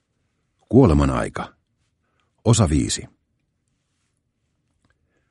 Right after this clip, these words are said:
Puolen tunnin kuluttua Harald tuli Dietrichin asunnolle. Jos hänen perheenjäsenensä olisivat yhä siellä, heidän olisi pakattava saman tien.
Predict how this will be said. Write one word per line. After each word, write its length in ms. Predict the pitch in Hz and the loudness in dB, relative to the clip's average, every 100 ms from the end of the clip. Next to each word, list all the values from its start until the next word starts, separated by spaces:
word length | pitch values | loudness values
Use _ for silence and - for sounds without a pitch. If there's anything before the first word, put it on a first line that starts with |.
| _ _ _ _ _ _ _ _ _ _ _ _ _ _ _ - | _ _ _ _ _ _ _ _ _ _ _ _ _ _ _ 0
Puolen 280 | 131 139 | 4 6
tunnin 240 | 107 92 87 | 6 4 4
kuluttua 460 | 98 87 - 78 | 2 0 -2 -2
Harald 380 | 82 101 78 67 - - | 0 0 0 -4 -6 -6
tuli 160 | 76 73 | -4 2
Dietrichin 440 | 107 - 76 78 | 4 4 -2 -4
asunnolle. 540 | 67 65 50 - - - _ _ _ _ _ _ _ _ _ _ _ - | -6 -8 -10 -16 -18 -20 _ _ _ _ _ _ _ _ _ _ _ -2
Jos 140 | 107 107 | 0 2
hänen 220 | 98 85 | 2 4
perheenjäsenensä 760 | 123 113 87 76 76 73 76 85 | 4 4 2 0 0 -2 -2 -2
olisivat 340 | 82 80 80 | -2 -2 -2
yhä 180 | 110 95 | 0 0
siellä, 380 | 95 67 55 - _ _ _ _ _ - | 0 -2 -4 -12 _ _ _ _ _ -2
heidän 220 | 98 80 | 0 0
olisi 220 | 87 90 | 0 0
pakattava 520 | 104 95 82 - 67 71 | 0 -2 -2 -4 -6 -4
saman 300 | 73 62 - | -4 -6 -8
tien. 320 | 60 - | -12 -14